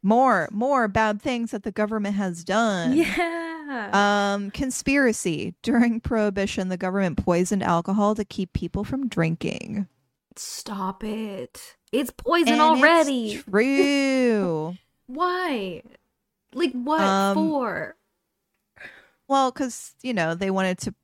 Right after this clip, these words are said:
Speaker 1: prohibit people
Speaker 2: Sure.
Speaker 1: from drinking.
Speaker 2: It, it
Speaker 1: 'Cause it
Speaker 2: reminds
Speaker 1: was
Speaker 2: me of, like,
Speaker 1: prohibited.
Speaker 2: when you're, if a kid is, like, "Ang, ang, ang," biting their nails and you put on that nail
Speaker 1: <laughs>
Speaker 2: polish that tastes like fucking garbage. That's what that
Speaker 1: Yeah.
Speaker 2: reminds me of.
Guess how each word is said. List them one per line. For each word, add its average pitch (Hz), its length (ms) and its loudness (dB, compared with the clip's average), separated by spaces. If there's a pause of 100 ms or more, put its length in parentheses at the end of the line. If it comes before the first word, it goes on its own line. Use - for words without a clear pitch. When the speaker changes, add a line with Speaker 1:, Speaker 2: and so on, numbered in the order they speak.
Speaker 1:
prohibit 170 520 -2
people - 500 -6 (180)
Speaker 2:
Sure. 262 300 0
Speaker 1:
from 185 80 2
drinking. 175 500 0 (160)
Speaker 2:
It, 262 120 0
it 254 40 -8
Speaker 1:
'Cause 247 120 -2
it 262 100 2
Speaker 2:
reminds 247 240 4
Speaker 1:
was 269 120 2
Speaker 2:
me 339 60 -2
of, 233 140 0
like, 254 60 2
Speaker 1:
prohibited. 233 320 0 (140)
Speaker 2:
when 214 380 -4
you're, 214 180 -2 (180)
if 175 160 -8
a 226 60 -6
kid 214 300 -4
is, 233 120 -2
like, 202 260 -2
"Ang, 214 180 -4
ang, 214 80 -4
ang," 208 220 -8
biting 202 260 -2
their 202 100 -4
nails 185 340 -6
and 214 140 -4
you 202 60 -6
put 208 180 -10
on 208 160 -4
that 190 260 -6 (280)
nail 214 180 0
Speaker 1:
<laughs> - 0 -
Speaker 2:
polish 240 280 2
that 240 140 0
tastes 208 280 -2
like 208 180 -4
fucking 202 380 -6
garbage. 240 580 -4 (320)
That's 262 240 -2
what 294 120 -6
that 247 120 2
Speaker 1:
Yeah. 285 300 2
Speaker 2:
reminds 208 360 -6
me 185 100 -10
of. - 140 -14